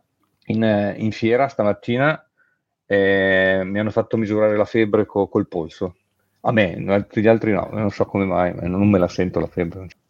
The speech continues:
Non, non ancora, perlomeno. Poi, vabbè, l'obiettivo <laughs> più, più digitale, devo fare questi video, questi video, che poi devo montare il video di tutte le cose della Cina, sia del cibo, uno, e di tutta le, la tecnologia,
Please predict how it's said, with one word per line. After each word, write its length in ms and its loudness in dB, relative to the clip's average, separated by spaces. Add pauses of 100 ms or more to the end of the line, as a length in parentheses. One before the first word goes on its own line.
Non, 200 2
non 160 6
ancora, 360 2
perlomeno. 340 -4 (460)
Poi, 280 0
vabbè, 300 -2
l'obiettivo 580 0
<laughs> 580 -2
più, 120 -6 (420)
più 200 -6
digitale, 760 -2 (540)
devo 280 2
fare 260 4
questi 280 0
video, 380 0
questi 380 -2
video, 840 2
che 320 -4
poi 140 0
devo 80 2
montare 380 2
il 80 -8
video 400 0
di 180 -8
tutte 180 -12
le 80 -2
cose 240 -4
della 220 -2
Cina, 260 -12 (120)
sia 400 2
del 220 -2
cibo, 500 2
uno, 340 2
e 220 -4
di 160 -2
tutta 260 -6
le, 260 0
la 100 -2
tecnologia, 1120 2